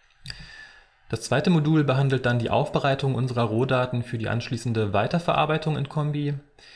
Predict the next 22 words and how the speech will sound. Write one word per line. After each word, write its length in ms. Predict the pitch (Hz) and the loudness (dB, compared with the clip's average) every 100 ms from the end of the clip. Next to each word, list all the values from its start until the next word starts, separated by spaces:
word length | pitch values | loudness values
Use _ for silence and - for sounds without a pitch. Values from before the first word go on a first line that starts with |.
| - - _ | -20 -20 _
Hier 180 | - 127 | -4 0
werden 160 | 123 127 | 2 2
wir 80 | 120 | 2
dann 140 | 117 | 0
auch 80 | - | 0
anfangen, 340 | 120 127 120 | -2 0 0
mit 140 | 110 107 | 0 -2
einem 280 | 110 110 | -2 -2
authentischen 460 | 110 - 113 110 104 | -4 -2 -4 -4 -2
Datensatz 540 | 101 147 151 135 - | 0 0 0 0 -2
zu 100 | - | -4
arbeiten, 640 | 120 127 123 120 120 117 - | -2 0 0 0 -2 -2 -4
der 100 | 113 | -4
uns 140 | 107 - | -4 -4
die 100 | 110 | -6
Schulung 300 | - 113 110 | -2 -2 0
hindurch 480 | 107 101 101 - - _ _ | 0 0 -2 -4 -14 _ _
begleiten 460 | 123 107 90 - - | -4 0 0 -2 -8
wird. 280 | 85 - - - - _ _ _ _ _ _ _ _ _ _ - - - - - - - _ _ 117 | -10 -14 -20 -20 -20 _ _ _ _ _ _ _ _ _ _ -20 -20 -20 -20 -20 -20 -20 _ _ -2
Im 100 | 107 | 2
dritten 240 | 131 185 | 2 4
Modul 500 | 175 156 165 156 | 4 4 4 4